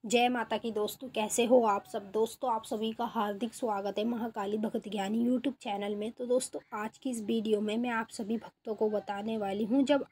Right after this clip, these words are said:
आपकी शक्ति कोई उतार लेता है तो आपके साथ ये चीज़ें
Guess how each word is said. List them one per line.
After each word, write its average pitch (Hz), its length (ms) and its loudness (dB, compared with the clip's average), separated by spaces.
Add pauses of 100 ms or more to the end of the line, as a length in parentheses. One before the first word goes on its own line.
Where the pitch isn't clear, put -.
आपकी 262 400 -2
शक्ति 220 540 -6 (560)
कोई 294 260 8 (120)
उतार 240 420 2
लेता 226 400 2
है 190 280 -2 (400)
तो 269 140 -4 (200)
आपके 247 480 -2
साथ 196 300 -2 (340)
ये 233 300 2
चीज़ें 247 460 4